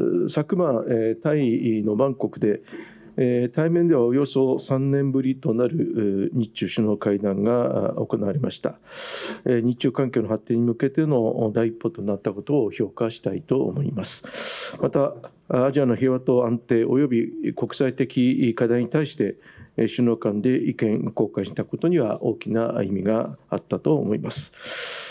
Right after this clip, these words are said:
えー、会談ではウクライナ情勢をめぐり、ロシアによる核兵器の威嚇について、えー、核兵器を使用してはならず、核戦争を行ってはならないという見解で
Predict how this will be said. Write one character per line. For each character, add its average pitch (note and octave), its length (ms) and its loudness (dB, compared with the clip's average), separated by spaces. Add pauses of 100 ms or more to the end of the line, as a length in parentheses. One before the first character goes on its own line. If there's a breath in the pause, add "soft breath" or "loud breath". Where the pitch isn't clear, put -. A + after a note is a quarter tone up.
(320 loud breath)
え C#3+ 100 4
ー、 C#3 60 0
会 F#3 180 2
談 G3 160 2
で G3 100 4
は D#3+ 120 4
ウ C#3 60 2
ク F3 140 2
ラ F3 100 4
イ F3 40 2
ナ F3+ 120 2
情 F3+ 160 2
勢 E3 140 2
を A#2+ 60 4
め A2+ 140 4
ぐ A2 160 2
り、 C3 240 4 (200)
ロ D3+ 160 2
シ F3 180 0
ア D3 80 4
に A#2 100 4
よ A2 120 4
る A#2+ 200 2 (180)
核 - 280 0
兵 D3+ 220 2
器 A2+ 100 -2
の G2+ 120 4
威 G2+ 60 0
嚇 B2+ 280 0
に A#2+ 420 0
つ - 160 0
い C#3 80 0
て、 - 240 -2 (360 loud breath)
え G2+ 160 0
ー、 F#2+ 40 -6
核 A#2 320 0
兵 D#3 180 4
器 - 140 0
を G#2+ 80 2
使 - 180 0
用 D#3+ 140 4
し D#3+ 100 -8
て E3+ 100 2
は A2+ 240 2 (360 loud breath)
な G#2+ 240 2
ら D3 100 2
ず、 G2 260 -2 (400)
核 - 220 -2
戦 D#3 120 2
争 C#3+ 180 0
を A2+ 200 2
行 D#3 200 2
っ D#3+ 60 -2
て D#3+ 120 -2
は B2 100 4
な A2+ 160 2
ら F3+ 120 2
な D#3+ 140 2
い A2+ 60 -2
と - 120 -2
い B2+ 180 4
う - 200 0
見 A2+ 240 0
解 A#2 200 2
で D#3+ 200 2